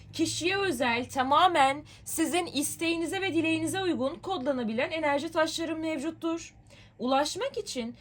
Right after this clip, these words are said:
Instagram Rotasız Balık YouTube hesabıma mesaj atarak birebir benimle iletişime geçebilirsiniz.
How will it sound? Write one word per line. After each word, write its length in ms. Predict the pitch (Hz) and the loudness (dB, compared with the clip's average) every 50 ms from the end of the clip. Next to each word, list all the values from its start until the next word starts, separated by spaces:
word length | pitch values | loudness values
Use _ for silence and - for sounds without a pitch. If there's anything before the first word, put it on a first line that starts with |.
| - - | -14 -8
Instagram 720 | - 269 339 339 - - 339 330 277 311 302 302 302 285 294 | -4 -4 -4 -4 -4 -4 -4 -2 0 2 4 4 2 2 0
Rotasız 460 | 359 440 - 480 440 392 370 320 262 | -2 -2 -2 -4 -4 -4 -4 -4 -2
Balık 260 | 311 311 330 330 - | -2 -2 -2 -2 -2
YouTube 320 | 233 330 403 - 523 494 466 | -2 -2 -2 -2 0 0 0
hesabıma 460 | - - - 294 262 247 240 226 220 | 0 2 4 6 6 6 6 4 2
mesaj 380 | 226 254 277 - - 403 349 | 2 2 0 0 -2 -2 -2
atarak 440 | 381 330 - 285 226 196 202 247 - - - - - - - | -2 -2 0 0 2 2 2 0 -2 -6 -18 -20 -20 -10 -6
birebir 680 | 202 202 339 427 480 453 370 240 262 285 349 330 233 | 0 4 4 6 6 4 2 0 0 -2 -2 -2 -2
benimle 380 | 262 339 320 285 247 233 240 226 | -2 0 0 0 0 0 0 -2
iletişime 520 | - 302 311 285 - - - 262 240 277 | -2 -2 -4 -4 -6 -6 -8 -6 -4 -4
geçebilirsiniz. 1040 | 269 254 240 240 - 240 214 214 190 180 180 180 - 208 180 208 247 - - - - | -2 -2 -2 -2 -4 -6 -6 -4 -4 -6 -6 -6 -8 -8 -8 -8 -8 -10 -14 -18 -20